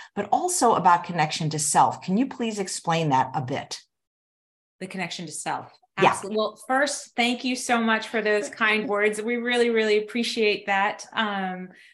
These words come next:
Speaker 2: that is wonderful to hear. Um, and I'm, I'm taking that in. Uh, and, um, yeah, so self, the pillars, self is at the center of our model. And what has happened is, in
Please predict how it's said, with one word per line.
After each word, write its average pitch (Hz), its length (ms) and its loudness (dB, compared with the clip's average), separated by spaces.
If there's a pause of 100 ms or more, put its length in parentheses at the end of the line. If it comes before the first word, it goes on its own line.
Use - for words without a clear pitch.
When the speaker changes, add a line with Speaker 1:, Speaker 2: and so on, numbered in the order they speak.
(120)
Speaker 2:
that 202 120 -4
is 196 220 -6
wonderful 185 1080 -4
to 180 80 -8
hear. 165 680 -4
Um, 156 640 -8 (160)
and 180 100 -8
I'm, 170 140 -8 (200)
I'm 170 240 -8
taking 190 380 -8
that 160 180 -4
in. 165 340 -8 (560)
Uh, 185 440 -2 (180)
and, 196 500 -2
um, 170 540 -2 (240)
yeah, 208 300 0
so 220 260 0
self, 269 720 0 (960)
the 196 200 -6
pillars, 294 640 0 (100)
self 330 480 2
is 214 300 2
at 185 160 0
the 175 80 -6
center 196 560 -2
of 165 100 -6
our 156 160 -6
model. 151 520 -10 (720)
And 208 240 -2
what 208 240 0
has 220 240 -6
happened 254 640 -4
is, 180 400 -6
in 185 300 -6